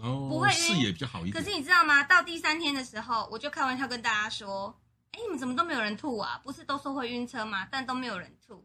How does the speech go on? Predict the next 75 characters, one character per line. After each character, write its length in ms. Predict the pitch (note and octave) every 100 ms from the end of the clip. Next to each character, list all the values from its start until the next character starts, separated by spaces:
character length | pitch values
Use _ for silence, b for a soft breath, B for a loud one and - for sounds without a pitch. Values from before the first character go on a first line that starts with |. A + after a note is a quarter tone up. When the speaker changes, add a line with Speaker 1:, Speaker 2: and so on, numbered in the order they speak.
| _
Speaker 1:
嗯。 160 | A2+ F3+ -
Speaker 2:
那 100 | C4
我 80 | A#3+
就 80 | A#3+
跟 100 | C4
他 60 | C#4
们 140 | B3
讲 180 | G#3+ G3
了 80 | G3+
一 140 | A#3+
点， 240 | G#3 F3
就 100 | F#3
是， 280 | A3+ A3 G#3 - _ _ _
呃， 200 | A#3 A3
在 240 | - F4+ E4+
日 160 | F4
本 320 | B3 A3+ F3 - _ -
坐 140 | D4+
这 100 | D#4
个 80 | D4
电-， 400 | - E4 A#3+ A3+ - _
呃， 160 | B3+ A#3+
坐 160 | D#4
巴 180 | C#4+ A3+
士 220 | B3+ C4
哦， 260 | A3+ G#3 G#3+ _ -
你 180 | C#4 B3+
如 100 | D#4
果 220 | C4 A3+ - _
仔 80 | G3
细 220 | G3 C4+
看， 200 | A#3+ C4+
你 80 | A3+
去， 140 | A#3 C#4+
以 180 | A#3
后 120 | C4 D#4+
去 160 | E4
停 180 | E4 A#3
车 140 | B3+
场， 240 | B3+ A#3 -
你 80 | G#3+
看 160 | D4
到 140 | D4+ C#4+
日 160 | F4
本 120 | B3 G#3+
的 80 |
巴 200 | G3 A3+
士， 120 | A#3+ B3
你 80 | G#3+
可 120 | A#3+
以 40 |
看 120 | G#3 A3+
到 80 |
他 140 | A3+ D4+
们 140 | C#4+ -
玻 220 | E4+ E4+ D4+
璃 160 | A3+
上 240 | A3+ A#3+ A3
面 260 | A3+ G3 b b b
是 100 | -
有 80 | B3+
贴 320 | G3 - B3+ B3
一 160 | B3+
张 280 | G#3+ A3+ B3
纸， 240 | - - _ _ -
Speaker 1:
嗯。 100 | G3+
Speaker 2:
那 120 | F4+
个 80 | B3
纸 180 | A#3
上 160 | A3 D#4
面 100 | D4+
有 80 | A3
座 280 | - C4 A#3
位 180 | A3+ F#3+
表。 300 | F3+ D2+